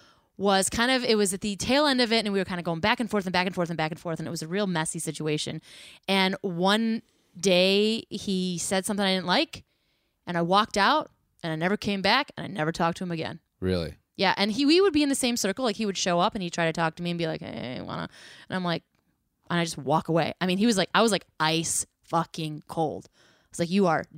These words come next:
Speaker 1: dead to me.
Speaker 2: Wow.
Speaker 1: We are done forever."
Speaker 2: You're a bad person.
Speaker 1: Me? No,
Speaker 2: Yeah.
Speaker 1: he was a bad <laughs> person.
Speaker 2: Oh, that's different.
Speaker 1: Yeah, yeah, yeah, yeah. He wasn't a bad person. He was not nice.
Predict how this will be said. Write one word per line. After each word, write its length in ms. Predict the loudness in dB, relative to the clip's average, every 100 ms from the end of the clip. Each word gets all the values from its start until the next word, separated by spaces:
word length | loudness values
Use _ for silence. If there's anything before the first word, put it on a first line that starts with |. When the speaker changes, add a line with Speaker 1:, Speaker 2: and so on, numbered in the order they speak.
| -4
Speaker 1:
dead 260 | -2 -2
to 100 | -6
me. 240 | -10 -12 -14 -10
Speaker 2:
Wow. 280 | -8 -8 -2
Speaker 1:
We 160 | 2 2
are 220 | 0 -4 _ _ -8
done 260 | -6 -6
forever." 500 | -6 -6 -6 -8 -12 -10
Speaker 2:
You're 160 | -8 -6
a 20 |
bad 240 | -8 -10
person. 460 | -10 -10 -10 -14 -12 0
Speaker 1:
Me? 260 | 4 6 4 0 _ _
No, 80 | 0
Speaker 2:
Yeah. 180 | 2 2 -2
Speaker 1:
he 160 | -2 -2
was 160 | -2
a 40 | -4
bad 160 | -4
<laughs> 100 | -4
person. 320 | -4 -6 -8 -4
Speaker 2:
Oh, 160 | -2 0
that's 140 | -2
different. 340 | -4 -8 -6 0
Speaker 1:
Yeah, 120 | 0 0 _ -4
yeah, 140 | -2 -2
yeah, 60 | -4 -10 _ _
yeah. 60 | -2
He 140 | 4 6
wasn't 160 | 6 4
a 40 |
bad 180 | 2 0
person. 380 | -4 -6 -8 -14 _ _ _
He 460 | -2 4 6 6 2 0
was 540 | 2 2 2 -2 -8 _ _ _ _ -6
not 320 | 0 2 0 -4 _
nice. 500 | -2 -2 -2 -10 -12